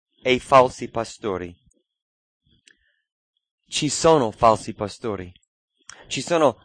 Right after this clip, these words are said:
ladri e briganti, ci sono quelli che vogliono approfittare dalle pecore. Oggi, come sempre, in secondo Timoteo parla di quelli che vogliono arricchirsi.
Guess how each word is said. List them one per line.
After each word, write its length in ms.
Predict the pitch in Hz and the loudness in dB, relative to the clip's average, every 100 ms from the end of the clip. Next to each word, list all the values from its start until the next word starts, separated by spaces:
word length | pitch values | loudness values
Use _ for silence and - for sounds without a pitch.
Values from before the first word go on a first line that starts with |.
| - | -2
ladri 520 | 127 139 135 113 110 | 4 4 4 -2 -8
e 140 | 113 104 | -8 -8
briganti, 760 | 107 104 113 113 104 92 90 _ _ _ _ | -6 -2 -2 -2 -6 -14 -18 _ _ _ _
ci 180 | - 143 | -4 -2
sono 340 | 190 208 139 | 2 4 4
quelli 420 | - 139 131 127 | 2 0 0 -2
che 160 | - 135 | -2 0
vogliono 380 | 127 143 135 123 | 2 0 0 -2
approfittare 840 | 139 - 135 127 123 - 131 123 | -2 -4 -8 -8 -8 0 0 0
dalle 260 | 110 104 101 | -2 -4 -4
pecore. 600 | 131 117 104 95 92 - _ _ _ _ _ _ _ _ | -6 -6 -8 -10 -12 -18 _ _ _ _ _ _ _ _
Oggi, 340 | 127 143 147 147 | 0 0 -2 -6
come 240 | 139 123 | -6 -6
sempre, 460 | 117 139 135 120 113 | -4 -4 -4 -4 -4
in 140 | 104 | -6
secondo 360 | - - 120 113 | -10 -10 -8 -8
Timoteo 420 | 120 131 113 120 | -4 -4 -4 -4
parla 300 | 127 127 123 | 2 2 2
di 80 | 117 | -6
quelli 220 | 131 123 | -6 -6
che 120 | 127 | -4
vogliono 400 | 120 123 123 117 | -2 -2 -2 -4
arricchirsi. 800 | - 123 120 - 127 120 - 95 | -4 -4 -6 -10 -10 -8 -10 -12